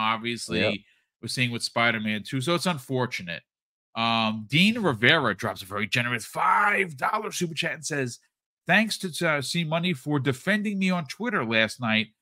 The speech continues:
Speaker 1: with the dude trashing me because I'm Mexican and, and Puerto Rican." What?
Speaker 2: Yeah.
Speaker 1: Dude, that is
Speaker 2: Some douchebag.
Speaker 1: just, w-, uh,
Speaker 2: So,
Speaker 1: well,
Speaker 2: on
Speaker 1: block and report, 'cause
Speaker 2: Yeah,
Speaker 1: F
Speaker 2: so on
Speaker 1: that
Speaker 2: Twitter,
Speaker 1: dude.
Speaker 2: some dude,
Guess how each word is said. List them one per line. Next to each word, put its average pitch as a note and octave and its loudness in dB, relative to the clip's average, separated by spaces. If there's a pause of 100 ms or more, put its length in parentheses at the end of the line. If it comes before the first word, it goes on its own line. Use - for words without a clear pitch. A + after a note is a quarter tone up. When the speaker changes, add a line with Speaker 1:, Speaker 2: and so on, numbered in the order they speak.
(160)
Speaker 1:
with C#3 -2
the C#3+ 2
dude D#3+ 0
trashing F3 2
me D3 -2
because C#3 -2
I'm B2 -2
Mexican C#3 -2
and, A#2 -2 (180)
and D3+ 2
Puerto A2+ -2
Rican." G#2+ -4 (200)
What? - -10 (1160)
Speaker 2:
Yeah. G#2 -4 (100)
Speaker 1:
Dude, D3 0
that D3 6
is C3+ 2
Speaker 2:
Some C3 -2 (200)
douchebag. A#2+ 4
Speaker 1:
just, B2+ 0 (260)
w-, C#3+ -6
uh, C#3 -8
Speaker 2:
So, C3+ 10
Speaker 1:
well, F3 6
Speaker 2:
on C#3 2 (360)
Speaker 1:
block E3+ 6 (300)
and C#3 0
report, - 0 (280)
'cause A2+ -4
Speaker 2:
Yeah, C#3+ 10
Speaker 1:
F A3+ 6
Speaker 2:
so C#3+ 6
on C#3+ 10
Speaker 1:
that F#3 8
Speaker 2:
Twitter, F#3+ 8
Speaker 1:
dude. G#2 2
Speaker 2:
some D#3 4
dude, D#3 2